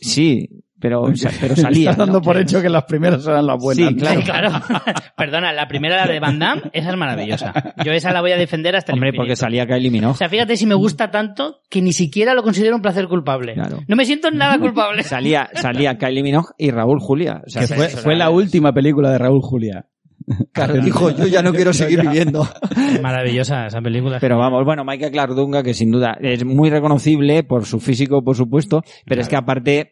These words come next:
Speaker 1: eh, eh, me parece que en La Milla Verde es el casting
Speaker 3: En La Milla Verde,
Speaker 1: perfecto.
Speaker 2: sí, hombre, es
Speaker 1: Aparte,
Speaker 2: que
Speaker 1: todo el casting es genial, incluso
Speaker 3: Sí.
Speaker 1: el, el hijo de
Speaker 3: El, el
Speaker 1: puta,
Speaker 3: desgraciado.
Speaker 1: el, el,
Speaker 3: Sí, ostras.
Speaker 1: el guardia hijo de puta, este, eh, que es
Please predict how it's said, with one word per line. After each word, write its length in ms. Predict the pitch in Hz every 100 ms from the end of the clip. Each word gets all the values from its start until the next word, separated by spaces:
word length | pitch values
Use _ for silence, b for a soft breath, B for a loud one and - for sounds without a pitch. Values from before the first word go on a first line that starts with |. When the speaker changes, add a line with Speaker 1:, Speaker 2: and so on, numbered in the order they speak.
| -
Speaker 1:
eh, 340 | - 123 123 127
eh, 600 | 135 120 120 117 113 - _ _ _ _ -
me 160 | 127
parece 280 | 120 120 139
que 160 | 135 -
en 180 | 113 117
La 100 | 107
Milla 180 | 117 117
Verde 200 | 123 123
es 100 | 127
el 140 | 113
casting 360 | - - - 135
Speaker 3:
En 60 |
La 20 |
Milla 140 | 101 123
Verde, 80 | 107
Speaker 1:
perfecto. 840 | 110 120 107 113 127 131 135 143
Speaker 2:
sí, 60 | 151
hombre, 180 | 170 -
es 60 | 127
Speaker 1:
Aparte, 280 | 147 156
Speaker 2:
que 100 | 196 175
Speaker 1:
todo 220 | 226 233
el 120 | 151
casting 340 | 147 151 208
es 180 | 147 131 131 123
genial, 640 | - 123 113 123 175 233
incluso 460 | 147 123 131 113 131
Speaker 3:
Sí. 60 |
Speaker 1:
el, 240 | 123 120 110 b b -
el 340 | 123 120 123
hijo 240 | 120 -
de 80 | 127
Speaker 3:
El, 60 | 123
el 60 |
Speaker 1:
puta, 260 | 156 160 170
Speaker 3:
desgraciado. 560 | 165 160 143 - 151 131
Speaker 1:
el, 160 | 143 139
el, 120 | -
Speaker 3:
Sí, 340 | 165 147 143 -
ostras. 440 | 131 131 127 135
Speaker 1:
el 60 | 135
guardia 320 | 135 147 185
hijo 180 | 170 165
de 120 | 143
puta, 300 | 110 147 165
este, 380 | 156 127 - 160
eh, 60 | 139
que 200 | 131 131
es 240 | 151 -